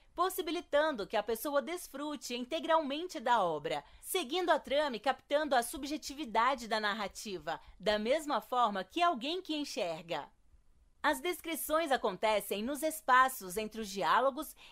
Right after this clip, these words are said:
e nas pausas entre as informações sonoras do filme ou espetáculo, nunca se sobrepondo ao conteúdo sonoro relevante,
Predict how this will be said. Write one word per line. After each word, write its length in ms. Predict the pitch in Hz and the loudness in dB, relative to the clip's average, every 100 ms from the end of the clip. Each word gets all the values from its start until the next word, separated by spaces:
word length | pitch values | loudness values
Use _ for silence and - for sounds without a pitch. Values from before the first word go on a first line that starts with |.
| - | -6
e 100 | 381 | 0
nas 220 | 381 - | 0 0
pausas 580 | - 302 330 233 214 185 | 2 4 4 2 -2 -2
entre 280 | 285 311 | -4 -2
as 120 | 240 226 | -2 -2
informações 720 | 269 349 349 349 - 330 330 | -4 -2 0 -2 -2 -4 -2
sonoras 600 | 330 254 254 277 208 185 | -4 0 2 2 0 -2
do 160 | 233 | -8
filme 440 | 226 269 311 320 - | -8 -8 -6 -6 -2
ou 180 | - 339 | 2 2
espetáculo, 960 | 339 - 311 320 185 160 - 185 156 - - - | 2 -4 -6 0 0 -2 -6 -8 -8 -12 -20 -14
nunca 520 | 214 220 254 311 320 | -6 -2 0 0 0
se 120 | 285 254 | -2 -2
sobrepondo 720 | - 349 370 - 320 349 240 | -4 -2 -4 0 0 2 2
ao 140 | 208 | 0
conteúdo 640 | 208 285 285 294 294 311 | 0 -6 -4 -4 -4 -6
sonoro 560 | 285 339 320 294 339 311 | -4 -2 0 2 2 2
relevante, 840 | 262 247 214 180 165 156 - 175 | 0 0 0 0 -2 -6 -10 -10